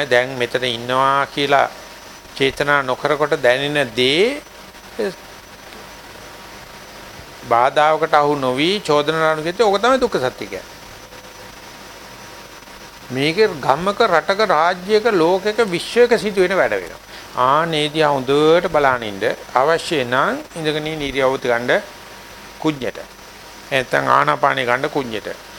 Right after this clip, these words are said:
නැත්නම් නිකන් ඇවිදින්න. ඇවිදිනකොට නම් චේතනාවක් තියෙනවා. ඇවිදින ගමන් බලන්න මම මේ ඇවිදින බව දන්නවද කියලා. බල්ලන්ට හැතැම්ම නෑවා. කොච්චර ඇවිද්දත්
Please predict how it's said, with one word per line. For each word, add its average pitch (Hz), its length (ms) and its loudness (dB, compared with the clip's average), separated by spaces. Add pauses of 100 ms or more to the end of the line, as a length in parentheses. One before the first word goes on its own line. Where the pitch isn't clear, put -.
(120)
නැත්නම් 190 300 2
නිකන් 180 240 0
ඇවිදින්න. 131 400 -2 (1000)
ඇවිදිනකොට 147 420 0
නම් 165 120 -2
චේතනාවක් 135 520 0
තියෙනවා. 107 360 -4 (300)
ඇවිදින 147 340 0
ගමන් 147 280 2
බලන්න 123 400 2 (720)
මම 147 160 0
මේ 160 160 -2
ඇවිදින 143 360 -2
බව 160 240 4
දන්නවද 151 440 0
කියලා. 160 300 -8 (1200)
බල්ලන්ට 147 540 2
හැතැම්ම 139 440 2
නෑවා. 92 400 -6 (440)
කොච්චර 160 500 0
ඇවිද්දත් 147 380 0